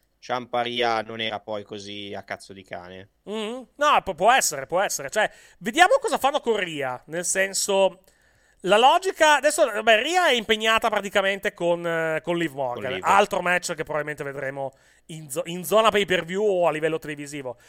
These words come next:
Speaker 2: Anche perché comunque sta card, sta card dobbiamo cominciare a riempirla, eh, però a livello, a livello di match. Vero che sulla carta non sembra particolarmente una, una card esaltante, però qualcosa devi pur mettere, eh, in questo,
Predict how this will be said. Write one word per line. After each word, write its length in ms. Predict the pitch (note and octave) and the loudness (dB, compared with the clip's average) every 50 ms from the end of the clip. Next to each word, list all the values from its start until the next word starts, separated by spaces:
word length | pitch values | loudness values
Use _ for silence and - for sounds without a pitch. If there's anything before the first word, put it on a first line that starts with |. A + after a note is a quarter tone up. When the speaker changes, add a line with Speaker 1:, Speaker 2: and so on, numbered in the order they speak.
| - _ _ | -20 _ _
Speaker 2:
Anche 180 | - - G4 | -2 0 2
perché 160 | G4+ G4 C4+ G3+ | 2 0 0 0
comunque 300 | G#3 C4 E4 E4+ - D#4 | 0 0 0 2 0 2
sta 140 | - A#3 | 2 2
card, 540 | - - C#4+ D#4 E4+ F4+ E4+ D#4+ C#4+ A#3 - _ | 2 4 2 2 4 4 4 4 4 2 -2 _
sta 160 | - - A3+ | -4 -2 -2
card 160 | - C#4+ E4 | 0 0 -2
dobbiamo 180 | G4 F#4 D4 A3 | -2 -2 -2 -2
cominciare 340 | F3 F#3 F#3 F3 - G3 F#3 | -2 -4 -6 -2 -2 0 0
a 40 | F#3+ | 0
riempirla, 480 | G3 F#3 E3+ A3 G#3+ E3+ C#3+ C#3+ D3 | -2 -4 -4 -2 -2 0 0 0 0
eh, 20 | C#3+ | 0
però 160 | D3 C#3+ C#3+ | -2 -2 -4
a 40 | C#3+ | -4
livello, 400 | D3 D3 D3 D3 D3 C#3+ C#3 C#3+ | -2 -4 -4 -2 -2 -2 -2 -2
a 120 | - C#3+ | -2 -4
livello 260 | D3 D3 D3+ D3+ D3+ | -2 -2 -2 -2 -2
di 100 | D3+ D3 | -4 -4
match. 400 | D3+ D3+ C3+ B2 - - C3+ B2+ - _ _ _ - _ | -4 -6 -6 -6 -10 -10 -12 -12 -12 _ _ _ -6 _
Vero 220 | G#3 D4+ F4+ G#4 | 2 2 2 2
che 100 | - F#4 | 0 0
sulla 320 | B3+ - A3+ A#3 A#3 G#3+ - | -4 -4 0 2 2 4 4
carta 320 | - A3 B3 B3+ - A#3 | 4 2 2 4 2 0
non 200 | G#3+ G3+ G3+ G3+ | 2 2 -2 -2
sembra 300 | - - G3+ G3 G#3 G3 | -2 -2 -2 -2 -2 0
particolarmente 580 | F3+ F#3+ D3+ E3+ D3+ E3 D#3+ D#3 E3+ E3+ - E3 | -2 -4 -4 -2 -4 -4 -2 -2 -4 -6 -8 -6
una, 240 | D#3+ D#3+ D3+ D3 - - _ _ _ _ _ | -4 -2 -2 -4 -4 -8 _ _ _ _ _
una 200 | - F#3 G3 - | -2 -2 -2 2
card 220 | - G#3 G3+ F#3 | 4 2 2 2
esaltante, 540 | F#3+ E3+ A3 C4+ - - G3 G#3 G#3 - F3 | 0 0 0 0 2 4 2 2 4 0 -2
però 280 | - E3+ F3 F#3+ F#3+ - | -2 0 0 0 0 2
qualcosa 380 | - F3 E3+ - A#3 B3+ C4 | 2 2 2 4 2 0 0
devi 120 | A3+ G3 E3 | 2 0 0
pur 160 | - F#3+ G#3 | 0 -4 -4
mettere, 400 | A#3 G#3+ D3 - - D3 C#3 D3+ | -2 -2 -4 -4 -6 -6 -6 -6
eh, 40 | D#3 | -6
in 60 | C3+ | -4
questo, 380 | - D3+ C#3+ - - D3 C3 | -6 -8 -8 -6 -6 -8 -8